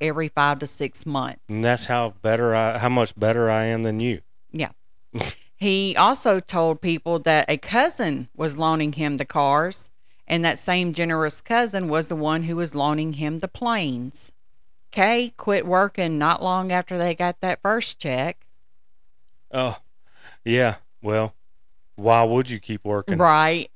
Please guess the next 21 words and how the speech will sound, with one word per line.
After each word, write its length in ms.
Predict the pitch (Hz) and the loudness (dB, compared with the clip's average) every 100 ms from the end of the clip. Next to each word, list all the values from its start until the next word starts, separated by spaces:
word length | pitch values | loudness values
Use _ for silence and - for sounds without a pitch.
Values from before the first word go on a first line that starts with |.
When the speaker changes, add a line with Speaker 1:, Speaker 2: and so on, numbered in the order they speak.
| - | -2
Speaker 1:
And 420 | 254 202 190 185 - - - - | 0 2 0 -2 -4 -6 -8 -2
through 140 | 240 | 0
this 160 | 269 269 | 2 2
whole 160 | 240 214 | 2 2
story, 480 | - 202 180 190 170 | 0 -2 0 2 2
it's 140 | - | 0
kinda 480 | - 202 202 170 143 | -4 -2 0 0 0
goes 360 | 131 170 170 160 | 0 2 2 4
back 200 | 165 160 | 4 4
and 120 | 156 | -2
forth 300 | - 165 170 | 0 0 2
on 180 | 143 139 | 0 0
how 240 | 135 160 | 0 0
much 240 | 170 165 - | 0 -2 -4
she 260 | - - 156 | -4 -4 -2
knew, 420 | 151 156 156 147 | 0 2 0 0
how 120 | 151 | -2
much 200 | 143 147 | 0 0
she 220 | - - 147 | -2 -4 -2
didn't 340 | 156 143 151 | 0 0 0
know. 540 | 151 151 147 151 147 | 0 2 0 0 -2